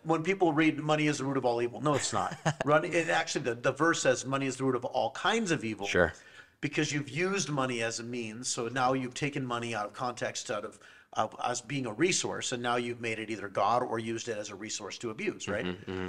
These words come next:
Speaker 1: The same is true for video.
Speaker 2: Yeah.
Speaker 1: And,
Speaker 2: Oh,
Speaker 1: and so, for
Speaker 2: absolutely.
Speaker 1: instance, like, okay, I don't know, and I, I, you can fact check me if you want this. I think we should probably start doing fact
Speaker 2: <laughs>
Speaker 1: checks during these. Uh, so there was a movie called The Exorcism of Emily Rose.
Speaker 2: Okay.
Speaker 1: Okay.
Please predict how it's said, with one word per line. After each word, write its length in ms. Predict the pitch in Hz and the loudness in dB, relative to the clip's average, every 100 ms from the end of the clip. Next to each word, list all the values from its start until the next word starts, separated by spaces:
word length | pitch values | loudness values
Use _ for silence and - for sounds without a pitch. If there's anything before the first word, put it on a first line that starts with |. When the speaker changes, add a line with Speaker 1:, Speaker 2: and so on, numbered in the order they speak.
| - | -4
Speaker 1:
The 80 | 170 | -2
same 260 | - 202 214 | 2 2 2
is 100 | - | 2
true 160 | 143 | 0
for 160 | 123 143 | 0 2
video. 320 | 165 - 85 - _ _ _ - | 4 2 -4 -10 _ _ _ 4
Speaker 2:
Yeah. 180 | 127 - - _ 165 | 4 4 -4 _ 4
Speaker 1:
And, 120 | 156 | 6
Speaker 2:
Oh, 40 | |
Speaker 1:
and 80 | 190 | 6
so, 60 | 170 | 6
for 120 | 101 | 6
Speaker 2:
absolutely. 260 | 110 180 180 | 6 6 4
Speaker 1:
instance, 300 | - 143 156 | 2 2 2
like, 260 | 147 - - _ _ - | 0 -4 -20 _ _ 2
okay, 240 | 156 156 | 2 4
I 160 | 123 175 | 2 4
don't 80 | 175 | 6
know, 160 | 147 139 | 4 4
and 160 | 143 | 2
I, 220 | 170 180 - | 4 2 2
I, 180 | 156 - - _ _ _ - | -4 -4 -20 _ _ _ -8
you 180 | 135 160 | -4 0
can 120 | 151 | 0
fact 320 | - 120 - | 2 2 2
check 280 | - 110 - | 0 -2 -4
me 80 | 110 | -10
if 160 | 110 - | -10 -8
you 80 | 110 | -6
want 180 | 110 104 | -6 -8
this. 120 | - | -2
I 80 | - | 2
think 160 | 170 151 | 4 4
we 60 | |
should 160 | - 143 | 2 4
probably 180 | 147 143 | 4 4
start 180 | 147 139 | 0 0
doing 140 | 135 | 0
fact 380 | - 123 120 - | 4 6 6 6
Speaker 2:
<laughs> 20 | |
Speaker 1:
checks 260 | 127 - - | 4 2 0
during 240 | 131 127 | 2 2
these. 280 | 127 120 - - - - - - | -2 -6 -12 -20 -20 -20 -8 4
Uh, 300 | 143 135 139 | 8 8 6
so 140 | - | 4
there 120 | 156 165 | 6 8
was 180 | 165 | 8
a 40 | 143 | 6
movie 300 | 143 180 180 | 6 8 6
called 260 | - 127 | 6 4
The 100 | 123 - | 2 -2
Exorcism 580 | 135 - 151 143 123 120 | -2 -2 -2 -2 -2 -2
of 140 | 113 | -4
Emily 360 | 117 113 113 101 | -6 -6 -6 -6
Rose. 380 | 92 92 - - _ _ 104 | -8 -10 -12 -14 _ _ 0
Speaker 2:
Okay. 320 | 98 101 110 - | 4 2 2 -10
Speaker 1:
Okay. 140 | - | -8